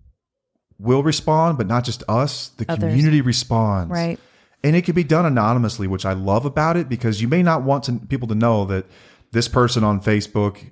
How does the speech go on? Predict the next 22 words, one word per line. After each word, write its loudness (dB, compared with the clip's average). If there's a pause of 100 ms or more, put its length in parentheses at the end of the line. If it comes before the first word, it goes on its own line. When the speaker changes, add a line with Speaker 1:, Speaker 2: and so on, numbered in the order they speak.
Speaker 1:
is -2
going 0
through -2
this. -4
Speaker 2:
Right. 2
Speaker 1:
Some 2
people -2
don't 0
mind, -2
but 0
I 4
Speaker 2:
Yeah. 2
Speaker 1:
think -4
for -6
others, -2
it's -10
like, -4 (500)
I -2
can 0
share 2
with 0
you -2